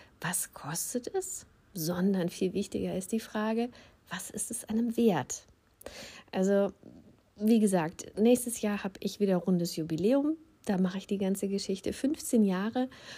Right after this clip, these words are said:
Und auch in dieser Hinsicht habe ich in den fünfzehn Jahren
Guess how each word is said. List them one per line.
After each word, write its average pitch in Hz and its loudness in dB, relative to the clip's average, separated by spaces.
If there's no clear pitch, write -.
Und 202 0
auch 208 -6
in 202 4
dieser 208 6
Hinsicht 170 -4
habe 202 -4
ich - -6
in 196 2
den 190 2
fünfzehn 208 0
Jahren 170 -2